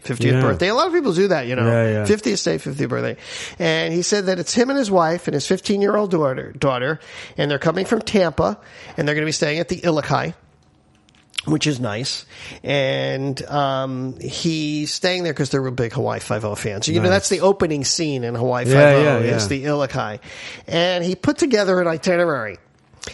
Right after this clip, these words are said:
Speaker 1: And he ran into a couple of snags with the itinerary. The first one is that the whale watching tour that he booked on Viator canceled.
Speaker 2: Oh, no.
Speaker 1: So he's asking us what would be a good alternative.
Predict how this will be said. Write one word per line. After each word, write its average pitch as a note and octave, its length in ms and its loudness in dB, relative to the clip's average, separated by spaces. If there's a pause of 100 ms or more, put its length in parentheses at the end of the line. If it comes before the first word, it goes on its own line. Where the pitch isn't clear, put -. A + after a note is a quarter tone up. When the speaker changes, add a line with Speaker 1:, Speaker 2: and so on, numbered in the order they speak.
Speaker 1:
And - 80 0
he D#3 60 0
ran A3+ 220 2
into C4+ 220 0
a A3+ 60 2
couple - 300 0
of F3+ 60 0
snags E3+ 340 0
with D#3+ 80 -10
the D#3+ 160 0
itinerary. D#3 640 0
The D3+ 140 0
first C4 420 0
one B2+ 300 -2
is C#3 300 -2
that D#3+ 320 0
the D3+ 100 0
whale F#3 260 2
watching C3+ 400 -2
tour B2 240 -2
that B2 160 -2
he B2 80 -2
booked A#2+ 340 -2
on B2 140 0
Viator C3 800 0 (480)
canceled. D3 560 -2 (420)
Speaker 2:
Oh, G#2 280 -2
no. F#2+ 100 -6
Speaker 1:
So G#2 160 0
he's C#3+ 160 0
asking F#3 440 0
us B2+ 360 -2
what D3+ 300 -2
would D3 140 -2
be C3+ 140 0
a B2+ 60 -2
good B2+ 220 0
alternative. A#2+ 840 -4